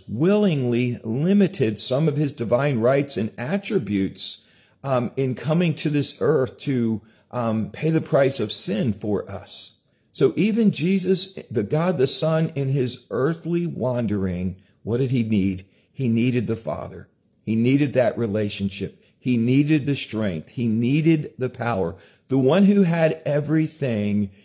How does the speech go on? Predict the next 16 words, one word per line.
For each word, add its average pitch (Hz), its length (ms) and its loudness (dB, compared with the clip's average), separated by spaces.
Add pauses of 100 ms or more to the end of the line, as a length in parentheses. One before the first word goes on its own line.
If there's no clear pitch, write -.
(120)
needed 139 600 2
the 110 100 -2
relationship 113 1080 0
with 104 420 0 (140)
his 101 320 -4
Father. - 480 -6 (260)
So 147 420 2 (380)
if 143 180 -4
even 226 340 0
God 170 280 2
the 139 80 -2
Son 135 640 0
needed 147 300 0
to 127 80 0
break 135 380 0
away 123 720 2